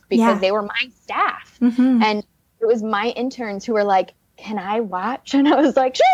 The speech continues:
Speaker 1: yeah, you can watch. I don't care."
Speaker 2: <laughs>
Speaker 1: I've never seen one 'cause we normally don't help with those. And now I'm like,
Speaker 2: Right.
Speaker 1: "I feel like maybe we could help with those because this is kinda scary. It gives a little funky smell in the room when they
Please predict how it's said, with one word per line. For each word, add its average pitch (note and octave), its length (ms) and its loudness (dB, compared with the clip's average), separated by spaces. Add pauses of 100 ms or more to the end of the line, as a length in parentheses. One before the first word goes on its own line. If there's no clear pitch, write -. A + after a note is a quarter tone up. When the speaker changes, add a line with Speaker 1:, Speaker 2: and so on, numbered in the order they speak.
Speaker 1:
yeah, D5 200 4
you C5+ 100 2
can C#5+ 220 2
watch. A#4+ 140 -6
I F#4+ 60 -4
don't C5+ 140 -8
care." D#4 240 -2
Speaker 2:
<laughs> A#3+ 340 0
Speaker 1:
I've - 140 2
never C#5 220 -4
seen - 240 -16
one A3+ 160 -12 (120)
'cause A3 180 -4
we A#3 220 -2
normally C4+ 360 -2
don't D4 220 -4
help - 220 -4
with G#3+ 140 -2
those. F#3 240 0
And G#3+ 60 -6
now A3+ 100 -2
I'm B3 100 -2
like, C4 300 2
Speaker 2:
Right. - 0 -
Speaker 1:
"I E4 100 -4
feel C#5+ 220 -4
like - 0 - (320)
maybe D#4+ 320 -4
we C#4+ 200 -6 (200)
could A4+ 260 -2
help - 300 -6
with - 180 -4
those - 500 -8
because G3+ 580 -4 (320)
this A3+ 180 2
is C5+ 120 4
kinda B4+ 300 -4
scary. C#4 360 0
It C4 120 2
gives A3 200 -4
a B3 40 4
little B3 240 0
funky B3+ 320 -8
smell G#3+ 460 -4
in F3 100 -6
the F3 60 -8
room F3 320 -4
when F3 120 -6
they F3+ 240 -4